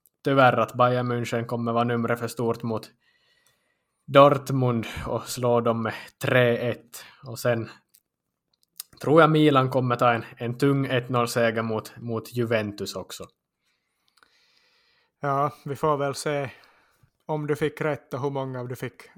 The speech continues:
Speaker 2: rätt av när vi återkommer nästa vecka. Säkert i början av veckan kommer det väl något avsnitt.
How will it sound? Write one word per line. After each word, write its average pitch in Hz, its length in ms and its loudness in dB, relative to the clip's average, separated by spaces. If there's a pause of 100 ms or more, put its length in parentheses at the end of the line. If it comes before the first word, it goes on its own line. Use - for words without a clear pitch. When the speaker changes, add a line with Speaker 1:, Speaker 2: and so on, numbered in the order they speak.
Speaker 2:
rätt 151 480 -6
av 127 200 -2
när 123 160 -8
vi 113 140 -12 (680)
återkommer 156 920 0 (140)
nästa 156 480 -4
vecka. 135 440 -8
Säkert 131 440 -8
i 156 40 -2
början 143 340 0
av 135 140 -2
veckan 131 400 -8
kommer 127 320 -6
det 120 80 -6
väl 113 160 -8
något - 360 -16 (1000)
avsnitt. 120 680 -8